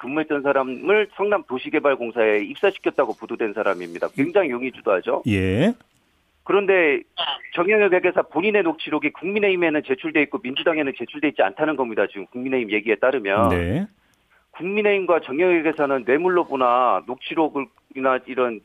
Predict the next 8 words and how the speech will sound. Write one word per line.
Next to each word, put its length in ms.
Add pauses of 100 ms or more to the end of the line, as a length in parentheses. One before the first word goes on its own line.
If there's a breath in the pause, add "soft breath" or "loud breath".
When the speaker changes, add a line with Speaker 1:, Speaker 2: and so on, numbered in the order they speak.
Speaker 1:
증거 240
제공으로 440
보나 300
옛날에 480 (360)
이걸 180
민간에 420
주라고 400
했던 480